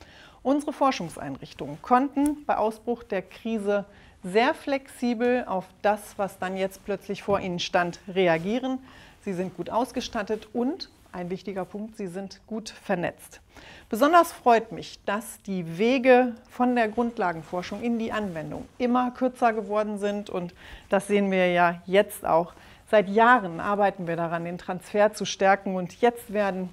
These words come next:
die Erfolge sichtbar. Der Tran-, der schnelle Transfer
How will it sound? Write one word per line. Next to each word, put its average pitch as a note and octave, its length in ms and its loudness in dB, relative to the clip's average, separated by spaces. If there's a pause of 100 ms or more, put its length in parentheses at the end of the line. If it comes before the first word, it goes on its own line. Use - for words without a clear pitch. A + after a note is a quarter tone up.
(100)
die G3+ 100 -6
Erfolge F3+ 640 -2 (200)
sichtbar. - 640 -6 (880)
Der A#3+ 160 8
Tran-, B3+ 300 -2
der B3 100 2
schnelle D#4 420 4
Transfer G#3 640 -4